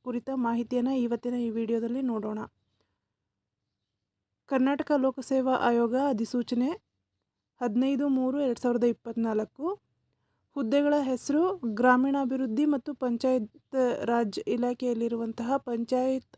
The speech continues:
ಅಭಿವೃದ್ಧಿ ಅಧಿಕಾರಿ. ಹುದ್ದೆಗಳ ಸಂಖ್ಯೆ ನೂರ ಐವತ್ತು. ಇದು ನಾನ್ ಹೆಚ್ ಕೆಗೆ ಸಂಬಂಧಪಟ್ಟಂತೆ ಒಂದು ಅಧಿಸೂಚನೆಯಾಗಿದ್ದು, ಹೆಚ್ ಕೆಗೆ ಸಂಬಂಧಪಟ್ಟ ನೋಟಿಫಿಕೇಷನ್ನು ಬೇರೆ ಇದೆ. ಅದರಲ್ಲಿ ತೊಂಬತ್ತೇಳು ಪೋಸ್ಟು ನ-,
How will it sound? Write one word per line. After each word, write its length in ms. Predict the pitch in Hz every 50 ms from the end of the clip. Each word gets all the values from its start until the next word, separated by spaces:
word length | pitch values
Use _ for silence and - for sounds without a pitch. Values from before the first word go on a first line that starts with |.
| -
ಅಭಿವೃದ್ಧಿ 600 | 233 240 196 247 240 254 240 202 202 262 277 - -
ಅಧಿಕಾರಿ. 600 | - 254 214 233 - - 233 226 226 240 302 392 466 _ _ _ _ _ _ _ _ _ _ _ _ _ _ -
ಹುದ್ದೆಗಳ 400 | 294 294 226 254 294 277 285 277
ಸಂಖ್ಯೆ 420 | 262 - 269 254 254 247 302 330 311
ನೂರ 260 | 269 247 247 240 254 262
ಐವತ್ತು. 640 | 247 233 226 220 233 226 - - 285 330 403 508 _ _ _ _ _ _ _ -
ಇದು 320 | 262 247 254 330 370 392 - _ _ _ _ _ _ _ -
ನಾನ್ 260 | 254 262 269 285 277
ಹೆಚ್ 200 | 277 254 - -
ಕೆಗೆ 240 | - 277 262 269 262
ಸಂಬಂಧಪಟ್ಟಂತೆ 1040 | - 269 233 240 254 254 247 233 - 240 - - 240 226 233 220 - 269 294 330 -
ಒಂದು 340 | - 254 240 240 247 269
ಅಧಿಸೂಚನೆಯಾಗಿದ್ದು, 1000 | - - 208 233 226 - 254 240 - 247 240 240 233 226 220 208 226 208 233 285 311
ಹೆಚ್ 300 | 294 269 240 233 - -
ಕೆಗೆ 200 | 285 277 277 269
ಸಂಬಂಧಪಟ್ಟ 560 | - 277 247 247 240 233 233 - 240 233 -
ನೋಟಿಫಿಕೇಷನ್ನು 840 | 240 226 233 233 - - - - 247 233 - - 240 233 254 294 330
ಬೇರೆ 380 | 320 240 240 233 233 247 240 233
ಇದೆ. 180 | 208 233 294
ಅದರಲ್ಲಿ 520 | 349 - - 247 202 233 233 240 285 370 440 _ _ _ _ _ _ -
ತೊಂಬತ್ತೇಳು 580 | 269 262 247 269 285 294 - - 277 269 262 240
ಪೋಸ್ಟು 580 | - 262 262 269 254 - - 339 359 466 508 _ _ _ _ _ _ _ _ - 262
ನ-, 100 | 254 247